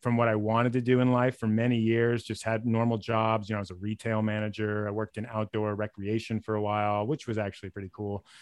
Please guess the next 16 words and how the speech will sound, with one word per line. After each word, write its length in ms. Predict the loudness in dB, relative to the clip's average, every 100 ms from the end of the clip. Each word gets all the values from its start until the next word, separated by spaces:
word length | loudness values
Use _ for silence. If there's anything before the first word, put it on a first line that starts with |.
| -20 -20 _ -4
Um, 420 | -2 0 0 0
but 300 | 2 2 2 -4 _ -20 -14
it's 220 | -12 -2
really, 200 | 2 4
you 120 | 4 6
know, 120 | 6
and 220 | 4 2
when 140 | 2
I 40 | 4
moved 520 | 6 6 4 2 -4
to 80 | -6
San 320 | 0 2 4
Diego 420 | 4 2 2 0
in 100 | -2
twenty 300 | -2 -2 -2
fifteen, 640 | -2 -8 -4 -4 -2 -4